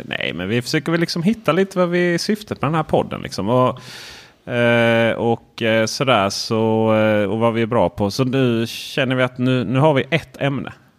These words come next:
Det är det som gäller. Och därefter sen så får vi se var vi hamnar. Och, eh, veckans ämne är,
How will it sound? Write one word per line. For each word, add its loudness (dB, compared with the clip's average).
Det -6
är -6
det 4
som -6
gäller. -4
Och -12
därefter 0
sen -2
så -2
får -6
vi -2
se 0
var 2
vi 2
hamnar. 0
Och, -2
eh, 6
veckans 2
ämne 2
är, 4